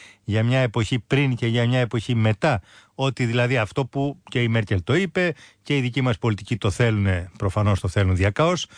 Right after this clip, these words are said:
ότι δεν θα ξαναχρειαστεί αυτός ο οριμαγδός των μέτρων λιτότητας και αυτή η αίσθηση του επίγοντος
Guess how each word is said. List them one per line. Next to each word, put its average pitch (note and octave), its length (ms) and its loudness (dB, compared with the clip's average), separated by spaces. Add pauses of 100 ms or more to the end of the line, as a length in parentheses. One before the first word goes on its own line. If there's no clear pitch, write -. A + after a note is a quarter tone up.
(260)
ότι D3 460 -2
δεν F3 500 -2
θα D#3+ 140 -6
ξαναχρειαστεί C3+ 760 -2
αυτός B2+ 340 -2
ο C3+ 40 2
οριμαγδός A#2+ 840 0
των A#2+ 180 -2
μέτρων B2 440 0
λιτότητας A2+ 840 -2 (440)
και B2 300 -2
αυτή C3+ 500 -2
η C3+ 80 2
αίσθηση C3 420 -2
του C3+ 140 -2
επίγοντος B2+ 760 0